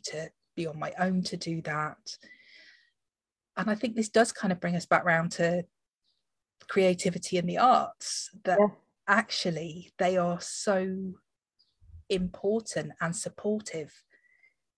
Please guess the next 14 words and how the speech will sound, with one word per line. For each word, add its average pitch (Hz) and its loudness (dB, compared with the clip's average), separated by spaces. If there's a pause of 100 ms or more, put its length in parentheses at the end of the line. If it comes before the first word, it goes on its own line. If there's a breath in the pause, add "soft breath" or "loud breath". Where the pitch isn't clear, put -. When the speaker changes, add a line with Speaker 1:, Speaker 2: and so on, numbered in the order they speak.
(120)
Speaker 1:
in 180 4
being 175 4
able 175 -4
to - -12
do 226 2
that, 165 -4
in 190 -8
being 175 4
able 170 -2
to - -10
feel 190 0
into 202 0
your 170 -4
body, - -8